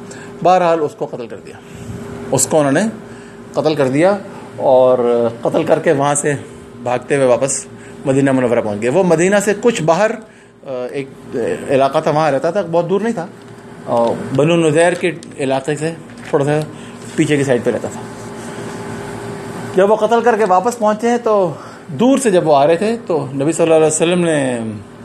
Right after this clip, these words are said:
उनको देखकर फरमाया, "अफलाहतिल वजूह, ये चेहरे कामयाब हैं, ये चेहरे कामयाब हैं।" तो उन्होंने आगे से कहा, "व वजह का या रसूलुल्लाह सल्लल्लाहु अलैहि वसल्लम, और आपका चेहरा भी।" उन्होंने आगे से जवाब दिया।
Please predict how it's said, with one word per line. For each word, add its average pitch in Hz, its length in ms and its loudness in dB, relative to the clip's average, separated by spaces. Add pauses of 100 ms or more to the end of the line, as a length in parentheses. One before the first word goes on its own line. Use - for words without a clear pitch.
(360)
उनको 156 240 2
देखकर 175 300 4
फरमाया, 165 340 4
"अफलाहतिल 190 680 2
वजूह, 147 320 2 (840)
ये 170 100 2
चेहरे 165 300 2
कामयाब 131 380 2
हैं, 101 160 -12 (640)
ये 151 160 4
चेहरे 160 440 2 (540)
कामयाब 143 400 2
हैं।" 113 420 -8
तो - 60 0
उन्होंने 196 340 2
आगे 185 180 6
से 175 60 -2
कहा, 190 160 4
"व 180 200 6
वजह 190 220 2
का 165 100 2
या 151 140 6
रसूलुल्लाह 135 440 0
सल्लल्लाहु 127 300 0
अलैहि 110 160 0
वसल्लम, 117 180 -6
और 147 160 4
आपका 156 240 2
चेहरा 156 260 0
भी।" 117 100 -2 (520)
उन्होंने 143 180 0
आगे 135 200 2
से 190 240 -4
जवाब 120 200 0
दिया। 98 220 -10